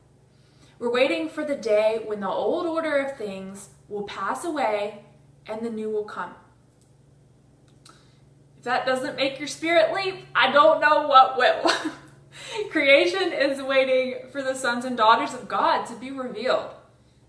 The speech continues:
And I think that's in Romans eight. Might be wrong.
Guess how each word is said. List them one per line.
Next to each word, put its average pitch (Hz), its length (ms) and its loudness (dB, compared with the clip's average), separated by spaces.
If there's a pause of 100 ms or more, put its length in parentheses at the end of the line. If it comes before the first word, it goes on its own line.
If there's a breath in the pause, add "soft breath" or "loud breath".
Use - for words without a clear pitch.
(140)
And 208 260 -2
I 220 140 -4
think 247 180 -12
that's 233 200 -4
in 208 80 -12
Romans 190 440 -6
eight. 170 360 -12 (760)
Might 185 220 -4
be 185 80 -6
wrong. 151 240 -10